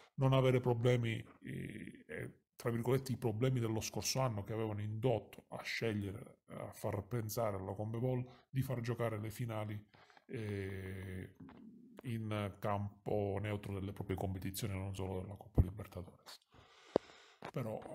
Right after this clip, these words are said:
ehm, secondo me si perde tanto in tradizione, non penso sia la tra-, non penso sia la strategia giusta, eh, quella di far giocare la partita, eh, di una competizione come questa in campo neutro.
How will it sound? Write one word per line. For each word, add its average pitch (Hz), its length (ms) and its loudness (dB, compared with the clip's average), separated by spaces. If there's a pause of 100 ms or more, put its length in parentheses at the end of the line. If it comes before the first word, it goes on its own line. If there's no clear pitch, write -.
(120)
ehm, 117 480 -6
secondo 127 500 6
me 127 300 4
si - 200 4
perde 131 300 6
tanto 123 320 4
in 117 80 2
tradizione, 120 520 4
non 123 200 4
penso 123 280 4
sia 120 160 4
la 113 100 4
tra-, 113 220 2 (320)
non 120 180 2
penso 127 280 4
sia 117 140 2
la 113 80 6
strategia 117 880 4
giusta, 113 720 2 (560)
eh, 95 1200 -2 (800)
quella 113 1080 4
di 120 500 0
far 117 240 0
giocare 107 400 0
la 98 100 0
partita, 101 480 -4
eh, - 760 -10
di 110 180 -4
una 117 200 2
competizione 107 600 -2
come 101 200 2
questa 98 280 -2
in 104 80 -6
campo 101 300 -6
neutro. - 300 -12